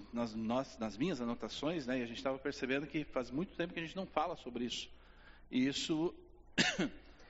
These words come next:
ah, o princípio das ofertas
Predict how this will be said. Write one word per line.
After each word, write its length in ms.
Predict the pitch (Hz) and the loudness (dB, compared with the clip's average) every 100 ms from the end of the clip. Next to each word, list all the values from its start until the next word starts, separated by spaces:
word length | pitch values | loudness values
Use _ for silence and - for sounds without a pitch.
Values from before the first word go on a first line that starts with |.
| - | -4
ah, 600 | 120 127 123 120 117 113 104 104 - - - - - - - - - - - - - - - | 0 2 2 2 2 0 -4 -10 -18 -20 -20 -20 -20 -20 -20 -20 -20 -20 -20 -20 -20 -20 -8
o 40 | |
princípio 380 | - 117 - 156 | -4 0 -2 0
das 160 | 143 123 | 0 2
ofertas 1040 | 120 - 131 151 147 - 107 - - - | -2 2 4 4 0 -4 -6 -6 -10 -12